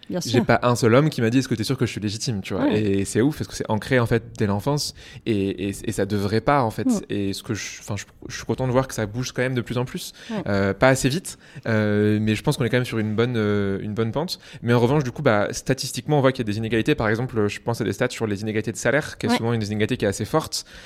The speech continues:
Speaker 2: Euh, moi, j'avais vu chez quelque chose de l'ordre de douze, treize pour cent, mais, euh, peut-être que j'ai pas les bons chiffres.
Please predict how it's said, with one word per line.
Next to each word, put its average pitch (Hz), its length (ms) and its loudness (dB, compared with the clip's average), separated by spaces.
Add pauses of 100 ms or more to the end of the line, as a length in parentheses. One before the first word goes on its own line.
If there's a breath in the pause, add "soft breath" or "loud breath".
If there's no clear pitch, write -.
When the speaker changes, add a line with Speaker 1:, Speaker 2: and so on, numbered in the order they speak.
(220 loud breath)
Speaker 2:
Euh, 98 460 2
moi, 113 80 0
j'avais 113 180 2
vu 113 80 -2
chez 110 180 -4
quelque 104 160 0
chose 117 120 -6
de 120 40 4
l'ordre 117 220 0
de 107 60 -8
douze, 139 180 -2
treize 147 240 0
pour 139 140 -4
cent, 165 160 0
mais, 110 220 0
euh, 101 60 -2
peut-être - 200 -8
que 107 80 -10
j'ai 107 80 -6
pas 107 100 -2
les 101 80 -2
bons 107 140 -4
chiffres. - 240 -10